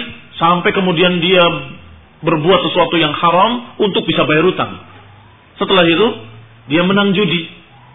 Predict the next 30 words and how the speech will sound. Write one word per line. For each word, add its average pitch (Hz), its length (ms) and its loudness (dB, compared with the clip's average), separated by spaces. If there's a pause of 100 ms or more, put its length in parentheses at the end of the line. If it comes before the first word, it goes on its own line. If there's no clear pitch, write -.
(260)
"Nih, 147 160 -6 (320)
bayar 123 320 0
hutangmu." 113 400 -8 (2000)
Maka 147 720 2
saya 156 400 2
menerima 131 640 -2
pembayaran 123 480 -2
hutang, 170 480 0 (560)
karena 127 240 -4
itu 151 160 0
adalah 131 160 0
hak - 400 -4
saya, 165 400 2
dia 139 80 2
hutang 135 320 -4
sama 127 160 -6
saya, 160 560 -2
sedangkan 151 400 0
dia 185 240 2
berbuat 135 320 0
judi, 180 320 -4
maka 147 240 -2
dia 143 160 0
mendapatkan 135 480 -6
dosa 139 240 -2
dari 120 160 -2
Allah 127 160 -4
Subhanahu 110 320 -8
wa - 0 -
taala. 92 380 -2